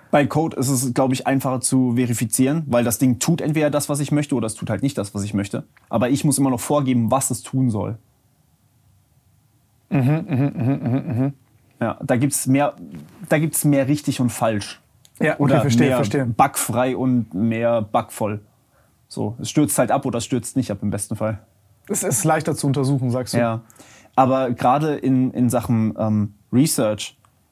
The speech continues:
Speaker 1: da musst du wirklich aufpassen, dass du eine Varianz drin behältst, ja.
Speaker 2: Ja, weil, weil du ja, ich, ich weiß nicht, wie das ist, also was ich jetzt zum Beispiel gemerkt hab, als wir unsere,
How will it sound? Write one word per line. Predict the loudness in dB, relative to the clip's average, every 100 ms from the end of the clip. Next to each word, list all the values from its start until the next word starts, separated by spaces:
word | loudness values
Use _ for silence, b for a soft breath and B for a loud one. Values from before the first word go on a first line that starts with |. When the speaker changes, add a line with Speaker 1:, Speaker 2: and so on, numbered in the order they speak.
| _ _ _ _ _ _ _ -4
Speaker 1:
da | 2
musst | 2 2
du | 2 0
wirklich | 0 -2 -2
aufpassen, | -4 -2 -2 0
dass | -2 -2
du | -2 -2 -2 -4 -10 -12
eine | -2 0
Varianz | 0 -2 -4 -4
drin | -2 -2
behältst, | 0 -2 -4 -6
ja. | -6 -6 -16 _ _ _ _ _ _ _ _ _ -20 B B
Speaker 2:
Ja, | 0 2
weil, | 2
weil | 2
du | 2
ja, | 2 -2 -4
ich, | -6 -2
ich | 2
weiß | 2
nicht, | 2 2
wie |
das | 2 0
ist, | -2 -2
also | -2
was | -2 -2
ich | -2
jetzt | -2
zum | -2
Beispiel | -2 0
gemerkt | 0 -2
hab, | -4
als | -2 -2
wir | -2
unsere, | 0 0 0 -2 -2